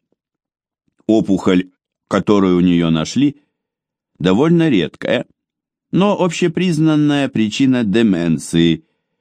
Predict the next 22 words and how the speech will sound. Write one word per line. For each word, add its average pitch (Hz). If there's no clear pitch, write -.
и 101
к -
моменту 110
возникновения 92
первых 80
проблем 80
она 95
порой 139
разрастается 120
до 127
внушительных 139
размеров. 78
Вместе 92
с 82
тем 95
существовала 80
немалая 80
вероятность 76
того, 73
что -
помимо 95
опухоли 117